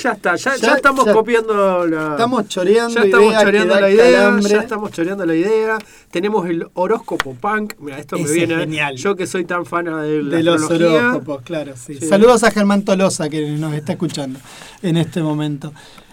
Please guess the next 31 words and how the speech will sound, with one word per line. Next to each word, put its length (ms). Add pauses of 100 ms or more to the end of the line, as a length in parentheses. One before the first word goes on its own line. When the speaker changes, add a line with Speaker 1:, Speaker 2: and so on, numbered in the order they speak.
(120)
Speaker 2:
Y 120
después 340
tenemos 720
también 960
unas 360
calcos 680 (520)
miniaturizados 1160
de 240 (420)
Nuestra 560
Señora 500
de 140
las 160
Migajas, 840 (600)
que 380 (760)
es 400
una 760 (100)
s-, 260 (120)
San 320
La 100
Muerte, 560
¿no? 140
Bueno, 360
Nuestra 320
Señora 360
de 80
las 120
Migajas. 560
Y 120
del 140
otro 260
lado 400